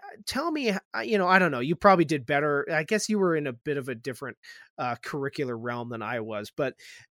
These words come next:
you know, tell me the, the, the amount of bullshit, if you went through any bullshit when it comes, when it came to just, like,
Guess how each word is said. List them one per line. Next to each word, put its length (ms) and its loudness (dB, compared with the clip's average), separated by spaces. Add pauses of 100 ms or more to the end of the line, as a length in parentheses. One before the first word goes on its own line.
(100)
you 520 -12
know, 120 4
tell 300 2
me 320 2
the, 680 -2
the, 560 -4
the 280 -6 (100)
amount 300 4
of 100 -2
bullshit, 540 2
if 180 0
you 140 2
went 200 -2
through 140 -4
any 140 -2
bullshit 440 -6
when 120 -8
it 100 -8
comes, 340 -4 (160)
when 160 -8
it 120 -8
came 240 -2
to 100 -6
just, 260 -6
like, 280 -6